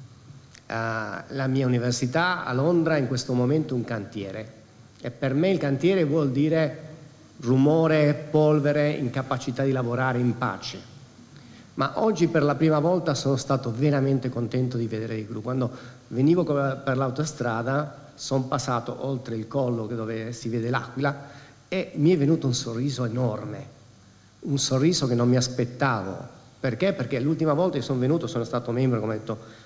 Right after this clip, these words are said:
Eugenio Coccia, di questo gruppo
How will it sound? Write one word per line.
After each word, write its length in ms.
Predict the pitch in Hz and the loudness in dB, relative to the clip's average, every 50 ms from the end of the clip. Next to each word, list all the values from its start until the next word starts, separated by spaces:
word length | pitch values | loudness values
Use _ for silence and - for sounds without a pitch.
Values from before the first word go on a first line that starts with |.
| - - - | -20 -12 -10
Eugenio 320 | 110 110 - 120 117 110 | -10 -6 -4 -4 -4 -4
Coccia, 360 | 110 135 131 123 123 - 123 | -2 -2 -2 -2 -2 -2 -4
di 120 | 117 110 107 | -4 -4 -2
questo 500 | - 131 127 120 - - 127 117 113 - | 0 0 0 0 0 0 -2 -2 0 0
gruppo 720 | 131 139 156 143 - - - 110 101 85 - - - - | 4 4 4 4 2 0 0 0 0 0 -4 -12 -16 -18